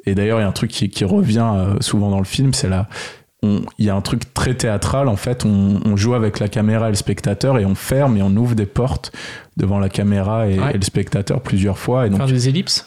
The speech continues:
Speaker 1: ouais, euh, pour faire des ellipses, euh, comme si le, comme si le rideau, ellipse, pardon,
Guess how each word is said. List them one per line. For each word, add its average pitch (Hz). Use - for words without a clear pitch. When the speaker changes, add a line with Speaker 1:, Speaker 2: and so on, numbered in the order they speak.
Speaker 1:
ouais, 110
euh, 107
pour -
faire 101
des 98
ellipses, 117
euh, -
comme 107
si -
le, 104
comme 101
si -
le 104
rideau, 101
ellipse, 101
pardon, 117